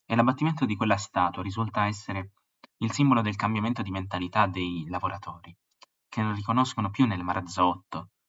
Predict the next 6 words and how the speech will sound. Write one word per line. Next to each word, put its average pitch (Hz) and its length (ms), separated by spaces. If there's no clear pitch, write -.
la 95 80
figura 95 480
del 85 200
tipico 95 560
padrone 98 460
buono, 82 480